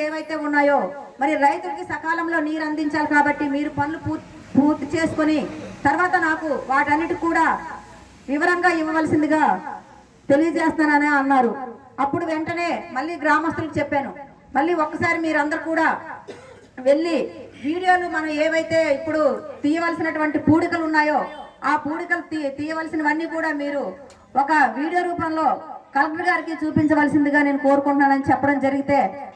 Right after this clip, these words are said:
మళ్ళీ ఆ వీడియోను కూడా వాళ్ళందరూ కలెక్టర్ గారికి చూపిస్తామని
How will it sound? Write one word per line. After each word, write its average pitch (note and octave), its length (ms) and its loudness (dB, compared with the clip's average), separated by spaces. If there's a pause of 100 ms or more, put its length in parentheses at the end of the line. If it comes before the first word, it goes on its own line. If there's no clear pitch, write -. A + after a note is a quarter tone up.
మళ్ళీ E4 200 -2
ఆ E4+ 200 4
వీడియోను D#4+ 440 -2
కూడా D4+ 440 0 (420)
వాళ్ళందరూ D4 540 2 (800)
కలెక్టర్ D#4 320 0
గారికి D4+ 300 0
చూపిస్తామని D4 520 2